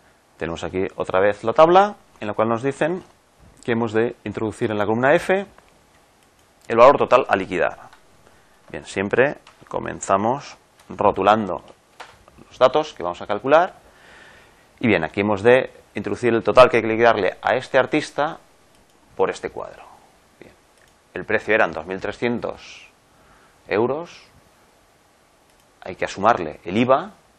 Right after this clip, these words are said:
trescientos en derecho, y habrá que descontarle el I R P F. Bien,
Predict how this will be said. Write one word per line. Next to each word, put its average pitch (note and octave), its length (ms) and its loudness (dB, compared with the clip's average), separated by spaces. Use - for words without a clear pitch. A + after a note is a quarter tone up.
trescientos G2+ 360 -14
en G#2+ 80 -8
derecho, A2+ 360 -8
y G#2+ 120 -2
habrá G2+ 180 4
que G2+ 80 -4
descontarle G2 720 -4
el F2 160 -14
I E2 80 -8
R C#2+ 160 -12
P A1+ 160 -16
F. - 220 -20
Bien, F2+ 140 -18